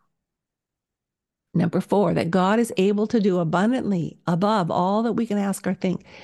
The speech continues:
Ephesians three twenty. Number five, that he who began a good work in us will complete it. He, meaning God, the Holy Spirit, he has begun a good work in you and I,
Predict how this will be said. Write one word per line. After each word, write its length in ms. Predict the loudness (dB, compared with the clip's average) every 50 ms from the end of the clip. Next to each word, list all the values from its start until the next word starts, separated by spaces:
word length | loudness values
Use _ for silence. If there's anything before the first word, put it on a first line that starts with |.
| -20 -20 -20 -20 _ _
Ephesians 560 | -2 0 2 2 2 2 2 2 0 0 0
three 240 | -2 -2 -2 -2 -4
twenty. 420 | -2 -4 -2 -2 -2 -4 -6 -10 _ _ _ _ _ _ _ _ _ _ _ _ _ _ _ _ _ _ _ _ _ _ _ _
Number 260 | 0 0 2 0 0
five, 460 | -2 -2 -2 0 0 0 0 -2 -2
that 140 | -2 -2 -2
he 260 | 0 2 2 2 2
who 120 | 2 2 0
began 400 | 0 0 2 2 2 2 2 2
a 80 | 2
good 220 | 0 0 0 0 2
work 240 | 0 0 -2 -2 -2
in 100 | -2 0
us 220 | 0 -2 -2 0
will 160 | 0 0 0
complete 480 | 0 0 -2 -2 0 0 -2 0 0 -2
it. 160 | -2 -4 -8 _ _ _ _ _ _ _ _ _ _ _ _ _ _ _ _
He, 460 | 2 2 4 4 4 4 2 0 -2 0
meaning 400 | 2 2 4 4 4 2 2 2
God, 420 | 2 0 0 0 0 -2 -2 -2 -2
the 80 | -2
Holy 280 | 0 0 0 0 0 -2
Spirit, 560 | -4 -6 -2 0 0 2 2 0 0 -2 -6 _ _ _ _ _ _
he 220 | -6 -4 -2 0 2
has 180 | 0 0 0
begun 400 | 0 -2 0 2 2 2 2 2
a 60 | 0
good 220 | 2 2 2 2 2
work 300 | 2 0 0 -2 -2 -2
in 180 | -2 0 2
you 200 | 2 2 2 2
and 120 | 2 0 0
I, 300 | 0 0 0 -2 -4